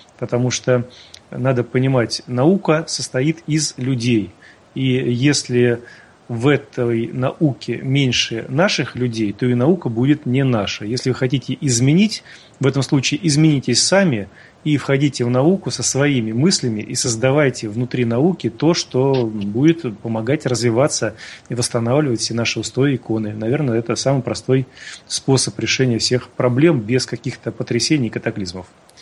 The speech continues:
Конечно, будет трудно, никто не скажет, что вас там ждут с распростёртыми объятиями, хлеб да соль вам никто давать там не будет,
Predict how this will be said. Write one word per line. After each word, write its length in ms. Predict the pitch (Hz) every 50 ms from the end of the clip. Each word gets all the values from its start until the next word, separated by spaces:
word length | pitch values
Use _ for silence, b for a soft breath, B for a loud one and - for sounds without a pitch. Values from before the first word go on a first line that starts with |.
| B B B B B B
Конечно, 320 | B 165 180 190 - - 151
будет 200 | 135 165 180 170
трудно, 300 | 180 170 170 135 117 120
никто 280 | 113 113 117 - -
не 100 | 139 135
скажет, 300 | 123 - - 170 170 151
что 140 | 120 - -
вас 140 | 120 117 -
там 160 | - 127 120
ждут 220 | 117 117 139 135 -
с 60 | -
распростёртыми 640 | 127 - - - 123 - - 135 123 - 113 113 117
объятиями, 440 | 113 120 175 196 190 190 - 123
хлеб 220 | 117 - 123 131 117
да 80 | 110
соль 200 | 113 - - 120
вам 140 | 110 110 110
никто 180 | 113 107 - 120
давать 280 | 113 113 110 113 110
там 160 | - - 113 117
не 60 | 120
будет, 300 | 127 151 185 180 170 -